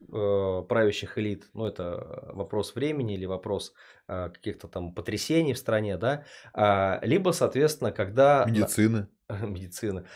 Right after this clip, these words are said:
Speaker 1: Когда народ начинает сам активно интересоваться, соответственно, политической жизнью, активно сам пытается, допустим, не отсиживаться, э, вот в с-,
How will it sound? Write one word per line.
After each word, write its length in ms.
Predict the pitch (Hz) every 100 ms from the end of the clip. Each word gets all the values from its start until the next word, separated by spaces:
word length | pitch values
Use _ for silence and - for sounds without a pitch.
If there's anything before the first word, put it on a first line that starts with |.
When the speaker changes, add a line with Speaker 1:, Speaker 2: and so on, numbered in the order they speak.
| -
Speaker 1:
Когда 440 | - 107 156 185 151
народ 380 | 127 147 170 -
начинает 600 | 117 - 120 123 113 -
сам 440 | - - 151 156 -
активно 460 | 107 - 135 123
интересоваться, 760 | 98 90 101 - 110 110 101 95
соответственно, 1120 | - 90 - 92 - 98 90 85 87 92 87 -
политической 560 | 101 92 98 - -
жизнью, 540 | 104 147 175 151 117 - - - -
активно 480 | 95 - 123 104
сам 300 | 92 170 160
пытается, 540 | 120 - 110 98 - 95
допустим, 520 | 90 98 - 95 104
не 320 | 117 120 110
отсиживаться, 920 | 101 95 - - - 170 143 107 -
э, 220 | 95 92 87 - - - -
вот 240 | 98 -
в 60 | -
с-, 120 | -